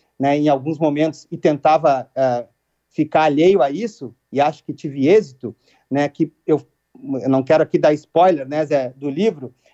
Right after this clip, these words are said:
mas a minha saída, ela tem um ingrediente político forte, né, um, eh, em um ambien-, em um ambiente também externo ao clube, né? Ah, ah, quem dirige hoje o Grêmio é uma figura,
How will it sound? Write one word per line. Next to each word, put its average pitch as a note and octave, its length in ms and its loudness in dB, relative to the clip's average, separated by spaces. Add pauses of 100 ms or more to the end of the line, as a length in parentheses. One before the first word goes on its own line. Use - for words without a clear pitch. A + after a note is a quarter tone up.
(160)
mas D3+ 340 -2 (120)
a D#3+ 140 0
minha G3 200 0
saída, G#3 480 0
ela G3+ 200 0
tem G#3 180 -2
um G#3+ 40 -6
ingrediente F#3+ 440 -2
político F#3+ 400 -8
forte, - 580 -2 (480)
né, B2+ 280 2 (100)
um, D3 220 -4 (120)
eh, C3+ 400 0
em D3+ 140 0
um E3 100 2
ambien-, E3 380 0
em D#3+ 100 0
um E3 160 0
ambiente E3+ 480 0 (200)
também F3+ 320 0
externo G3 600 0
ao D#3 120 -4
clube, C3+ 400 -6 (500)
né? B2+ 300 -2 (120)
Ah, C3+ 440 0
ah, C3 260 -2
quem E3 220 0
dirige E3+ 340 0
hoje E3+ 200 2
o D3 40 -12
Grêmio D#3 280 0
é - 20 -2
uma C#3+ 120 0
figura, C3+ 540 0